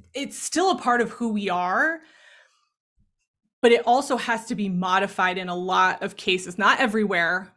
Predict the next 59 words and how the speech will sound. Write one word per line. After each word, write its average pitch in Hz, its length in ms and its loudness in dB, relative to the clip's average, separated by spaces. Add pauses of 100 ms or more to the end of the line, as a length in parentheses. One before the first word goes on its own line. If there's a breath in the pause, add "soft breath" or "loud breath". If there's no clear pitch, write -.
but 196 160 -4
in 208 80 -2
a 190 40 0
lot 185 280 0
of 208 80 -2
cases, 208 340 -4
it 208 60 -6
has 208 160 -6
to - 80 -20
be 196 100 -6
modified 185 760 0
in 202 200 -6
order 190 320 -4
for 190 240 -6
us - 220 -6
to 196 120 -8
fit 220 400 2
in, 185 680 -2
you 196 120 -8
know, 165 140 -10
quotes, - 640 -10 (100)
uh, 185 260 -8
air 202 140 0
quotes 180 380 -2
there 175 240 2
for 208 140 -4
<laughs> - 0 -
those 262 360 2
listening. 403 420 4 (1500 loud breath)
We, 254 420 -2
we 247 160 -2
have 254 220 2
to 262 80 -6
be 247 140 -2
able 226 160 -4
to - 140 -12
fit 214 280 0
in. 214 280 0
We 202 60 -8
have 196 180 -4
to - 40 -12
be 214 60 -4
able 202 140 -2
to 196 40 -16
fit - 240 -6
in 190 140 -6
with 190 160 -10
the 175 80 -10
culture. 185 460 -8
And 185 220 -6
it 180 200 -10
does 208 200 0
not 214 220 0
matter 185 240 0
how 180 160 -4
progressive 180 540 -10
the 180 60 -14
culture - 380 -14
is. - 360 -14